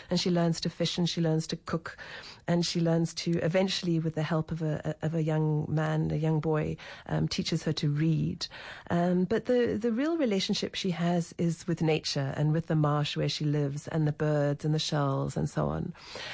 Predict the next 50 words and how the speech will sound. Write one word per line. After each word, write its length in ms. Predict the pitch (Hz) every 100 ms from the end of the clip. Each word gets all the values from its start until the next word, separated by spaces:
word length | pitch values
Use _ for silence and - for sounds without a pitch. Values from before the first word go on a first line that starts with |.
| - -
Um, 300 | 165 170 180
so 160 | 240
there's 160 | 226 226
a 60 |
very, 400 | 196 220 226 262
very 260 | 233 202 196
strong 320 | - 180 175
sense 340 | 170 185 - 170
of 160 | - -
place. 480 | 185 139 135 - -
And 180 | 170
Delia 300 | 160 196 185 -
Owens, 340 | 175 175 165
the 100 | -
author, 240 | 175 180
is 120 | 165 156
actually 300 | - 151 151
a, 100 | -
a 80 | 156
wildlife 460 | 151 151 160 151 147
scientist. 560 | 156 147 151 - 127
So 80 | 165
there's 180 | 160 160
a 60 |
lot 260 | 170 170 185
of, 180 | 208 - - - - -
you 140 | - 175
know, 120 | 170
beautiful 480 | - 190 214 - 220
nature, 760 | 165 165 - - 170 156 151
um, 120 | 156 165
sort 160 | -
of 80 | 180
writing 280 | 170 175 196
about 200 | 170 156
nature. 320 | 147 156 151
It 60 | 170
doesn't, 260 | 247 359 -
it's 80 | 381
not 140 | 392
too 180 | - 262
much. 300 | 143 151 190
I 60 |
mean, 180 | 196 202
it's 100 | 196
kind 160 | - 214
of 60 |
nice 240 | 196 170 -
to 120 | 190
read. 400 | 156 135 - -